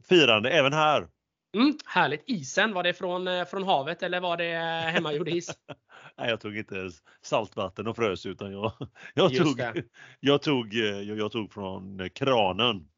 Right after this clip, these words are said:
Speaker 2: Nu, eh, nu fick du mig framstå som en riktig landkrabba här som trodde att, eh,
Speaker 1: <laughs>
Speaker 2: trodde något annat här.
Speaker 1: Nej, när du sa
Speaker 2: Eh.
Speaker 1: havet tänkte jag, då får jag ändå bita på den. Tänkte
Speaker 2: Det är
Speaker 1: jag,
Speaker 2: helt,
Speaker 1: vi är,
Speaker 2: det,
Speaker 1: vi är ändå en
Speaker 2: det
Speaker 1: podd med innehåll.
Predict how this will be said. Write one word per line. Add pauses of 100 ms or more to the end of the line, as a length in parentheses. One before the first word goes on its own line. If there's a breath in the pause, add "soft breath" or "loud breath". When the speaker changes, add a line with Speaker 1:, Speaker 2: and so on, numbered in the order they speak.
(300)
Speaker 2:
Nu,
eh,
nu
fick
du
mig
framstå
som
en
riktig
landkrabba
här
som
trodde
att,
eh,
Speaker 1:
<laughs>
Speaker 2:
trodde
något
annat
här. (460 soft breath)
Speaker 1:
Nej,
när
du
sa
Speaker 2:
Eh.
Speaker 1:
havet
tänkte
jag,
då
får
jag
ändå
bita
på
den.
Tänkte
Speaker 2:
Det
är
Speaker 1:
jag,
Speaker 2:
helt,
Speaker 1:
vi
är,
Speaker 2:
det,
Speaker 1:
vi
är
ändå
en
Speaker 2:
det
Speaker 1:
podd
med
innehåll.